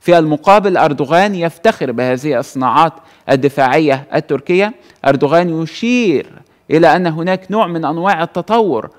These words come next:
الكبير للغاية في هذه المسألة، مسألة الطائرات المسيرة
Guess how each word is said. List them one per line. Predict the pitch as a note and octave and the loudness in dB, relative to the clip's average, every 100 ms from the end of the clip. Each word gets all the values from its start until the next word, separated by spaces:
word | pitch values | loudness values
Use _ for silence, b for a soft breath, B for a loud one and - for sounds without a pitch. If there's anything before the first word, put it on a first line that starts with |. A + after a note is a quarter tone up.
| b b | b b
الكبير | - C#3 E3+ D3+ G#3+ | -2 0 0 2 0
للغاية | E3 D#3 E3 F#3+ C#3+ - b b | 0 0 2 2 2 -4 b b
في | - F3 | 0 2
هذه | D3 C3+ E3+ C#3 | 2 0 0 0
المسألة، | C#3 D3 - E3 F#3+ G#3+ b - | -2 -6 -4 -2 -2 -4 b -6
مسألة | C#3 - C3+ E3 D#3 | -6 -2 0 0 -2
الطائرات | C#3+ C#3+ B2+ F3 G3+ E3+ | -2 0 2 2 2 0
المسيرة | C#3 C3+ C#3 C#3 D#3+ | -6 -4 -2 0 0